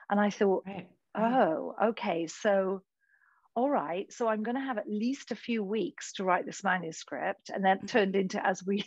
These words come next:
Speaker 1: <laughs> as we now know,
Speaker 2: <laughs>
Speaker 1: a couple of years.
Speaker 2: Right.
Speaker 1: Um, and what I realize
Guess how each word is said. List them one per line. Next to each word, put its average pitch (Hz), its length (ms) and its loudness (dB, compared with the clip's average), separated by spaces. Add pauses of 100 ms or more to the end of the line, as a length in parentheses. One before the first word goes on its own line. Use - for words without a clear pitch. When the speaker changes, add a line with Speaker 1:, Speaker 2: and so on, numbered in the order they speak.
(140)
Speaker 1:
<laughs> - 180 0
as 262 160 4
we 277 140 4
now 214 240 6
know, 202 580 0
Speaker 2:
<laughs> - 300 -4
Speaker 1:
a 202 80 -14
couple 285 280 0
of 202 120 -2
years. 208 680 -4 (420)
Speaker 2:
Right. 185 300 -4 (220)
Speaker 1:
Um, 262 560 0 (340)
and 285 200 -6
what 277 120 -2
I 269 120 -2
realize 320 520 -8